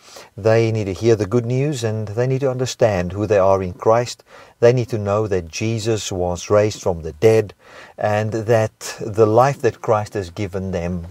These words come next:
belongs to them. They need to understand what we understand, and that is why we are here. So the, uh, the strategy, the strategy that we want to follow is simply to put a mission station here,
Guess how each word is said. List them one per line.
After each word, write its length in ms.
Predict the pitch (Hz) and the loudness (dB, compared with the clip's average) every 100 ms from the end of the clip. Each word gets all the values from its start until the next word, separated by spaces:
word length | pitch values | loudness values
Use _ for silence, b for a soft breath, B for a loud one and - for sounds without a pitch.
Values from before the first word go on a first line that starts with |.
| 92 | -6
belongs 380 | 95 92 92 92 | -2 0 0 -4
to 60 | - | -6
them. 160 | 90 | 0
They 120 | 147 | 2
need 140 | 175 165 | 2 0
to 80 | 170 | -2
understand 500 | 143 - 131 131 123 | -2 -2 -2 0 -2
what 140 | 123 | -2
we 160 | 127 123 | -4 -4
understand, 540 | 123 107 - 87 - - B B B B | -4 -6 -6 -6 -6 -16 B B B B
and 120 | 104 | 4
that 120 | 120 | 4
is 140 | 123 | 4
why 280 | 113 110 107 | 4 4 4
we 200 | 98 101 | 0 0
are 140 | 95 90 | 0 0
here. 300 | 120 98 - B B B | 0 0 -2 B B B
So 200 | - 120 | 4 4
the, 140 | 113 - _ _ _ - | 6 2 _ _ _ 0
uh, 160 | 107 98 | 0 4
the 140 | 123 110 | 4 4
strategy, 600 | - 165 165 120 98 - - - | 6 4 4 -4 -4 -10 -14 -10
the 140 | 98 | -10
strategy 420 | - 147 143 104 | 2 4 4 -2
that 120 | 98 92 | -4 -4
we 60 | |
want 260 | 90 92 90 | -4 -4 -4
to 80 | - | -2
follow 280 | 98 98 | 0 0
is 140 | 98 92 | -4 -4
simply 300 | 107 98 95 | -6 -4 -6
to 120 | - | -8
put 240 | - 139 | 0 0
a 40 | 123 | 2
mission 280 | 113 - 104 | -2 -6 -4
station 420 | 95 92 - 95 | -2 -2 -4 -10
here, 300 | 90 87 | -6 -6